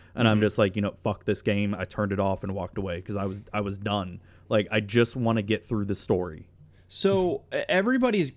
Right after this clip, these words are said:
Speaker 2: like, really, really ranting and raving about this game. Like, they're saying that, you know, it's a ten out of ten and stuff. And look,
Speaker 1: No.
Speaker 2: it, it's a, it's a good game. It's
Speaker 1: Yes.
Speaker 2: really good. I,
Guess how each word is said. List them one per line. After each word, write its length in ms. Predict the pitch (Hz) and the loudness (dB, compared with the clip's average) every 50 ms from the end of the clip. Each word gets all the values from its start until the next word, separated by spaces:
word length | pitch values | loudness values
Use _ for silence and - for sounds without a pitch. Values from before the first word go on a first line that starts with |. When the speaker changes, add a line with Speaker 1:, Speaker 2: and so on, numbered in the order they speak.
| - - | -12 -10
Speaker 2:
like, 300 | - 143 135 131 113 95 | -2 0 2 2 2 0
really, 560 | 113 104 104 110 131 143 143 143 143 143 139 | -2 -2 0 2 2 4 4 4 4 4 4
really 380 | 131 123 127 127 127 127 127 123 | 4 4 4 4 4 4 2 2
ranting 320 | 113 113 113 120 110 113 | 2 2 0 0 0 0
and 120 | 117 107 104 | 0 2 2
raving 340 | 104 104 104 110 110 110 107 | 2 2 4 2 2 2 2
about 260 | 98 104 104 101 - | 2 0 0 0 0
this 200 | 113 110 98 - | 0 0 0 0
game. 500 | - 107 101 101 104 107 110 113 123 - - | 0 0 2 2 2 2 0 0 -2 -4 -6
Like, 320 | - - 113 107 104 95 | -4 0 0 0 0 0
they're 140 | - 113 110 | 0 0 0
saying 540 | 104 - - 120 110 107 110 110 107 107 101 | 2 2 2 2 2 4 2 2 2 2 2
that, 420 | 104 104 104 104 107 101 - - | 4 4 4 2 2 -2 -4 -2
you 120 | 131 117 107 | 0 2 2
know, 200 | 107 104 104 104 | 4 4 4 2
it's 160 | 104 - - | 2 0 -2
a 60 | 104 | -4
ten 200 | - - 113 107 | -2 0 2 2
out 140 | 110 107 104 | 4 4 2
of 80 | 101 92 | 2 0
ten 220 | - 113 110 110 | 2 2 2 2
and 100 | 113 104 | 2 2
stuff. 240 | - 107 104 95 - | 2 0 0 0 2
And 100 | 117 117 | 2 2
look, 160 | 120 117 - | 2 2 4
Speaker 1:
No. 60 | - | 4
Speaker 2:
it, 140 | 131 131 135 | 4 4 4
it's 200 | - 139 139 - | 4 2 2 2
a, 120 | 139 - - - - | 2 0 0 0 2
it's 220 | 160 208 214 - | 2 2 2 2
a 100 | 247 143 | 0 0
good 360 | 104 90 113 117 135 143 120 | 0 0 0 2 2 2 0
game. 380 | 113 113 104 113 127 151 185 190 - | 0 0 0 0 0 0 -2 -2 0
It's 200 | - 127 147 123 | 0 2 2 4
Speaker 1:
Yes. 100 | 107 101 | 4 4
Speaker 2:
really 300 | 120 123 135 139 135 120 | 4 4 4 2 2 2
good. 240 | 101 120 120 127 139 - - | 2 2 2 2 0 0 0
I, 160 | 123 139 | 0 0